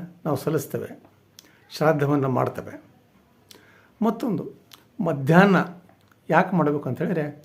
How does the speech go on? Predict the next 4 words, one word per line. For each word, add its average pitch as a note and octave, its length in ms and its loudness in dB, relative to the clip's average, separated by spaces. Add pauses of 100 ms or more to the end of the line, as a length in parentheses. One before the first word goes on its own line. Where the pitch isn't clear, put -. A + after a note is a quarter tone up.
(500)
ಪಿತೃಲೋಕದಲ್ಲಿ F#3 920 6
ಮಧ್ಯಾಹ್ನ D#3 540 4 (120)
ಆದಾಗ C3+ 380 2 (1000)
ನಮ್ಮ D#3+ 200 2